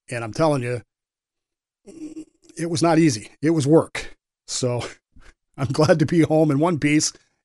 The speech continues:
and I'm gonna stay here. I'm not moving for, for quite a while. But in December, on December twentieth,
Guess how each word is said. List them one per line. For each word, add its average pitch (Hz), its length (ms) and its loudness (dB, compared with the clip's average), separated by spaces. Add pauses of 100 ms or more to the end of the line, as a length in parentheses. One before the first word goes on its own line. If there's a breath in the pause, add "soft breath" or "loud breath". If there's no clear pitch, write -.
(100)
and 147 300 -2
I'm 139 160 0
gonna 131 200 0
stay 175 300 0
here. 143 220 2
I'm 139 80 0
not 131 180 -4
moving 131 380 2
for, 127 300 -6 (440)
for - 100 -10
quite 135 300 0
a 127 60 -2
while. 147 340 2 (1160)
But 165 100 2
in 170 80 2
December, 220 500 4
on 180 180 4
December 147 360 2
twentieth, 156 560 0